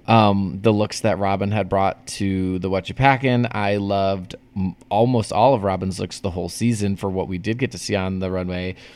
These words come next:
I liked her lip sync performance. I liked her hip hop performance in the girl group. I thought even though she was more shy and well reserved, I thought, "What a great performer.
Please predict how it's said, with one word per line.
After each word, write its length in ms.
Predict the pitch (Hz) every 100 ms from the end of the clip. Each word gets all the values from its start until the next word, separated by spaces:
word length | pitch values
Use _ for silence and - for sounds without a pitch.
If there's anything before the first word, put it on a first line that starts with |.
| - - -
I 580 | 107 104 101 98 92 - _ -
liked 480 | 98 95 110 160 -
her 160 | 127
lip 200 | 110 92
sync 360 | - 101 90 -
performance. 680 | 110 101 95 92 92 95 - -
I 200 | 95 98
liked 460 | 95 101 139 -
her 260 | - 131 107
hip 260 | 101 98
hop 220 | 117 95 -
performance 560 | 95 - 95 92 90
in 80 | 98
the 80 | 95
girl 180 | 92 92
group. 320 | 90 95 - - - - - -
I 180 | 104 110
thought 280 | 117 113 101
even 240 | 113 113 110
though 120 | 104
she 160 | -
was 180 | 104 101
more 180 | 104 95
shy 380 | 101 110 101 101
and 160 | 104
well 160 | 98 95
reserved, 640 | 92 87 98 117 98 98 - -
I 140 | 98 104
thought, 400 | 101 92 90 - - - -
"What 320 | 98 95 110
a 60 | 117
great 260 | 104 104
performer. 840 | - 95 - 104 139 98 92 95 110